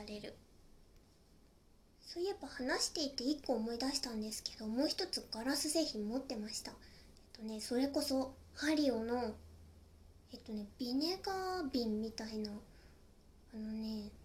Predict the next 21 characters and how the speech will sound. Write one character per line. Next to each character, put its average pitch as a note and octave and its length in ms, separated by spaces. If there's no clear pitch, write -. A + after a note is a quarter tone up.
な C#4 160
ん G4+ 40
だ C4+ 160
ろ A#3 120
う G#3 40
あ G#3 40
れ G#3+ 100
は。 G#3+ 240
ち - 120
ょ C#4 40
っ - 20
と B3 80
調 - 180
べ D#4 120
よ D4 260
う。 - 880
調 D4 280
べ D4 120
ま C#4+ 160
し - 80
た。 A3 140